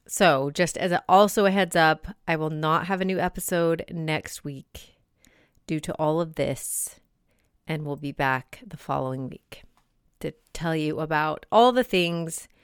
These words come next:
So no episode on the ninth, but then we'll have one coming up the following week, and then I'll probably need to cry a little bit. <laughs> I don't know if I'm ready. I,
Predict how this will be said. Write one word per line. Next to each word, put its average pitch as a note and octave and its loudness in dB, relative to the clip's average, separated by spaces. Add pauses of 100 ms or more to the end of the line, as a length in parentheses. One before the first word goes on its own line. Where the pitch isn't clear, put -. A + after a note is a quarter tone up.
(240)
So E3+ 0
no F#3+ 0
episode F#3+ 0
on D#3+ -4
the D3+ -4
ninth, C#3+ -6 (520)
but D#3 -6
then D3+ -2
we'll D3+ -2
have D3 -2
one C#3 -6
coming C#3 -10
up C3 -8 (580)
the - -16
following B3 2
week, G#3+ -4 (300)
and D3+ -6
then F3 6
I'll C#3+ -4
probably C#3+ -2
need C#3+ -8
to C#3+ -4
cry C3+ -4
a - -6
little - -12
bit. - -16 (1600)
<laughs> - - (1120)
I A#3+ 2
don't F4 0
know E4+ 4
if E4 -4
I'm D#4 2
ready. C4 2
I, C#3+ 0